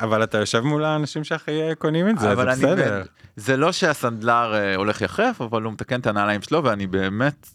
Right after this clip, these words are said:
Speaker 2: רוצה להאמין שחלק מהדברים שאני אומר, אני, אני, אני באמת, כשאני מוצא את עצמי לפעמים מתברבר בעבר, אני מזכיר לעצמי, "לא משם תבוא הישועה."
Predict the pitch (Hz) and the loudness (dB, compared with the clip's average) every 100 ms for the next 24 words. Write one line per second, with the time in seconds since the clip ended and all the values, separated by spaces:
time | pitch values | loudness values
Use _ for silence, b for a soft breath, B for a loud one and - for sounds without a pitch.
0 | - - 92 - 139 120 98 101 123 165 | -18 -6 -4 0 2 2 0 -2 -4 -8
1 | b b b b _ - 95 123 131 101 | b b b b _ -14 -4 -2 -2 -4
2 | 90 92 98 92 92 104 143 92 - 90 | -4 -6 -8 -8 -6 -4 -4 -4 -8 -10
3 | 85 - 90 92 101 127 - _ _ - | -10 -12 -8 -4 -4 -4 -8 _ _ -10
4 | 98 98 95 - 143 135 - 101 92 98 | -8 -8 -6 -4 -2 -4 -8 -8 -6 -8
5 | 95 95 82 82 85 92 85 82 92 160 | -10 -10 -10 -8 -6 -6 -4 -4 -4 -6
6 | 165 101 90 - 104 98 87 - 90 90 | -6 -10 -12 -10 -8 -8 -10 -10 -10 -6
7 | 117 113 - 80 80 78 76 - 73 | -6 -6 -8 -8 -10 -10 -12 -14 -16